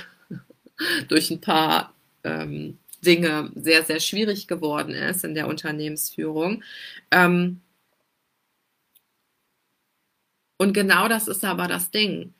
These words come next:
Hätte ich dieses Wissen, und deswegen steckt in jeder, in jedem vermeintlich, in jedem vermeintlichen Problem, weswegen ich es auch nicht einfach wegschieben will, einfach auch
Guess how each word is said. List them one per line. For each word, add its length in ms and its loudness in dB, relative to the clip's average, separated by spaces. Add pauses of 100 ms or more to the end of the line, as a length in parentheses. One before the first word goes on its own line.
(220)
Hätte 240 2
ich 160 -4
dieses 400 -2
Wissen, 440 0
und 160 -2
deswegen 360 0
steckt 340 -4
in 140 -2
jeder, 560 2
in 200 0
jedem 340 0
vermeintlich, 800 -2
in 200 -2
jedem 380 -2
vermeintlichen 720 0
Problem, 640 2
weswegen 300 -2
ich 80 -8
es 100 -10
auch 140 -2
nicht 180 -6
einfach 280 -4
wegschieben 680 0
will, 220 -4
einfach 420 -2
auch 320 -2